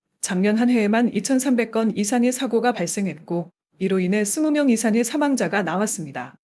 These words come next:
개인형 이동장치는 별도의 안전장치가 없기 때문에 사고가 발생하면 피해가 심각할 수밖에 없습니다.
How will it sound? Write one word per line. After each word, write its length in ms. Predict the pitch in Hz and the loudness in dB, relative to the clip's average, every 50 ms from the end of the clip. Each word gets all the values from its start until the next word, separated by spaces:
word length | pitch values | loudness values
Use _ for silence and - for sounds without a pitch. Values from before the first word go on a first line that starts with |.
| _ _ _ _ _ _ _ _ _ _ _ _ _ _ _ _ - | _ _ _ _ _ _ _ _ _ _ _ _ _ _ _ _ -2
개인형 420 | - 214 202 214 254 277 294 285 | 0 2 2 4 4 2 2 2
이동장치는 920 | 240 208 240 240 240 240 233 214 208 - - 185 185 254 262 175 147 - - | 2 2 2 2 2 2 2 0 0 -2 -2 -2 0 0 0 -2 -4 -8 -8
별도의 420 | - 196 190 190 - 240 254 277 | -6 -6 -4 0 2 2 4 4
안전장치가 760 | 233 175 185 202 262 262 247 247 208 208 202 - 196 220 196 | 4 2 2 0 0 0 0 0 -2 -2 -2 -2 -2 -2 -2
없기 260 | 156 156 - 214 208 | -2 -4 -6 -8 -6
때문에 400 | - 202 185 175 170 180 190 190 | -4 -4 -2 -2 -2 -2 -2 -2
사고가 400 | 185 - - 294 269 294 277 277 | -4 -4 -4 -4 -2 0 0 0
발생하면 760 | 247 - 175 165 - 185 175 165 160 170 185 202 208 180 - - | -2 -2 -4 -6 -6 -8 -8 -8 -6 -4 -2 -2 -2 -4 -6 -10
피해가 400 | - - - 302 294 294 285 285 | -12 -6 -2 0 2 2 2 2
심각할 460 | 285 285 - 320 302 311 294 - 294 277 | 0 0 0 -2 -2 -2 -2 -2 -2 -2
수밖에 420 | 285 - 196 165 147 151 - 202 | -2 -4 -4 -6 -8 -8 -8 -6
없습니다. 680 | 202 156 151 - - 220 196 160 143 143 127 127 165 | -6 -6 -6 -6 -6 -4 -6 -6 -6 -10 -12 -12 -16